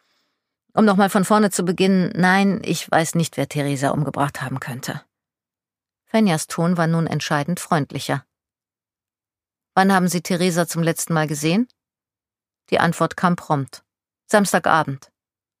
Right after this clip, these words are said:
"Wo war das?" Fenja Johansen sah Marlin an, als käme sie von einem anderen Stern.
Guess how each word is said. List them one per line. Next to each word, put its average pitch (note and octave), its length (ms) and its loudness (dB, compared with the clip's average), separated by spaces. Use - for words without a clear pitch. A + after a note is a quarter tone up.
"Wo D#3+ 180 2
war D#3 120 4
das?" G#3+ 300 -2
Fenja G3+ 280 2
Johansen F3 600 2
sah E3 180 2
Marlin E3 420 2
an, E3 200 0
als - 180 -4
käme D#3+ 260 0
sie D#3+ 120 -4
von D#3+ 180 0
einem D#3+ 240 2
anderen E3+ 360 0
Stern. D#3 400 0